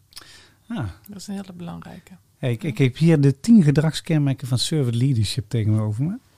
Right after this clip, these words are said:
Speaker 1: En moet je horen. Eh, een servant leader die kan heel goed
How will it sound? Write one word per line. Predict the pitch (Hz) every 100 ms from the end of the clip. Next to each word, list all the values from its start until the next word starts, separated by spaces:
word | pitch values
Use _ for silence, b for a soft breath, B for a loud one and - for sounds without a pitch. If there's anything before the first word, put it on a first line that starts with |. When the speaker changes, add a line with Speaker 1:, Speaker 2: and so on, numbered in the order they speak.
| -
Speaker 1:
En | 120
moet | 117
je |
horen. | 101 101 101 101 _ _ -
Eh, | 139 110
een | 117
servant | - 165 151 131
leader | 143 151 139
die | 131
kan | 135 123
heel | 117 131 113
goed | - 120 -